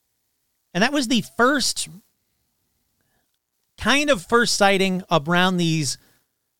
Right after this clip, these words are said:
these Foo Fighters. The Foo Fighters were always described, not always, I take that back. The Foo Fighters were mostly described as a ball or a globe glowing either orange or red, this time green.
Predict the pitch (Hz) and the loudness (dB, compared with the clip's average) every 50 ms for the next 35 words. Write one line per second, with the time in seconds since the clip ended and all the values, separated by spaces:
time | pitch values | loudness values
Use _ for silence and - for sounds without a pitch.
0 | _ _ _ _ _ _ _ _ 180 185 175 - - _ - 175 165 151 - - | _ _ _ _ _ _ _ _ -2 -2 -2 -2 -4 _ 0 0 0 0 -2 -2
1 | 127 110 104 95 92 95 90 123 151 - - 247 262 - - 269 262 240 254 226 | -4 -4 -4 -8 -10 -8 -4 -4 -2 0 0 -2 0 2 2 2 2 2 0 -2
2 | 165 196 190 - - 175 180 196 202 226 254 220 - 254 - - - - 160 151 | 0 -2 -4 -2 2 2 2 2 2 0 -4 -6 -4 -4 -4 -4 0 0 0 2
3 | 147 151 156 151 - 190 214 202 165 165 147 117 107 98 - 135 131 131 156 135 | 2 2 0 -2 0 2 4 4 4 4 2 0 -4 -4 -4 -4 -4 -4 -4 -4
4 | - 135 127 131 117 101 - - - - _ _ _ _ 185 180 - 233 240 220 | -4 -4 -2 -2 -6 -6 -8 -14 -20 -20 _ _ _ _ -4 -2 0 -2 -2 2
5 | - 247 240 220 214 147 147 180 180 160 143 131 131 139 156 196 240 247 - - | 4 4 4 4 2 0 0 -2 -2 -2 -2 -2 0 4 4 4 4 2 -2 -6
6 | - 175 143 139 120 107 95 - _ _ - 165 143 - - - 147 135 120 113 | -6 -4 -4 -4 -4 -4 -8 -12 _ _ -4 -2 -2 -2 0 2 2 2 2 0
7 | 110 110 110 113 123 - _ _ _ _ _ _ _ _ _ _ _ _ _ _ | -2 -4 -6 -8 -12 -14 _ _ _ _ _ _ _ _ _ _ _ _ _ _
8 | _ _ _ _ _ _ _ 180 175 170 170 160 131 - - 165 156 143 113 110 | _ _ _ _ _ _ _ 0 2 2 2 0 -2 -4 -2 -2 -2 -2 -4 -10
9 | 104 - 156 165 170 180 190 196 208 220 226 233 202 160 - - _ _ - 165 | -2 2 4 6 6 6 4 4 4 2 2 0 -4 -8 -10 -18 _ _ -4 -2
10 | 165 160 160 147 131 131 143 160 170 170 170 165 165 165 165 156 156 156 131 - | 0 0 0 -2 -4 -4 0 2 4 4 4 4 4 2 0 -2 -4 -8 -10 -14
11 | _ - 220 147 131 139 170 180 180 190 190 185 185 185 175 165 156 139 135 131 | _ -20 -20 -12 -4 0 0 2 2 2 0 0 -2 -4 -4 -6 -6 -4 -4 -6
12 | 123 123 _ - 185 202 202 208 202 202 202 190 151 131 117 101 104 117 165 185 | -6 -6 _ -2 2 2 2 4 2 2 0 0 -2 -4 -4 -6 -2 0 2 4
13 | 196 196 196 190 190 151 131 127 - - 127 117 104 101 104 110 135 175 202 202 | 4 4 4 2 2 0 -2 -4 -4 -4 -4 -4 -4 -6 -6 -2 0 0 2 2
14 | 202 202 202 202 202 196 175 | 2 0 0 -2 -2 -4 -6